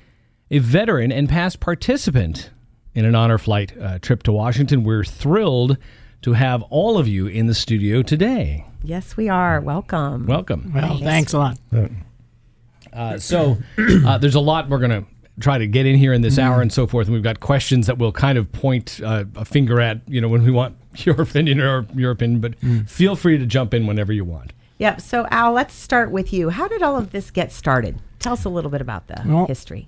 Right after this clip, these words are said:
Speaker 3: well, th-, first off, thanks for having us on the show. You know, we,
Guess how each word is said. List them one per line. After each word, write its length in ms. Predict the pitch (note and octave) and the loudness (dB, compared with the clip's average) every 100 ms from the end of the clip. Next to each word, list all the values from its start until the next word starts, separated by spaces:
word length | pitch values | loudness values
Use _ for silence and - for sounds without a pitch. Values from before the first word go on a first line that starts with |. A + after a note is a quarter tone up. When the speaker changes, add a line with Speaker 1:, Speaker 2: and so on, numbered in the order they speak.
| - | -6
Speaker 3:
well, 140 | C#3+ | -4
th-, 140 | - - | -4 0
first 240 | F3+ - | 2 4
off, 180 | D3 B2+ | 2 2
thanks 280 | C#3+ D3+ D3 | 2 2 2
for 100 | C3+ | 2
having 280 | C3+ C3 B2 | 2 2 2
us 120 | A#2+ | 2
on 440 | B2 B2 A#2 B2+ C3 | 2 2 2 0 -4
the 100 | B2 | -4
show. 380 | C3 A2+ A2 - - | -2 -2 -2 -6 -4
You 80 | |
know, 100 | A#2+ | -2
we, 120 | A#2+ | -2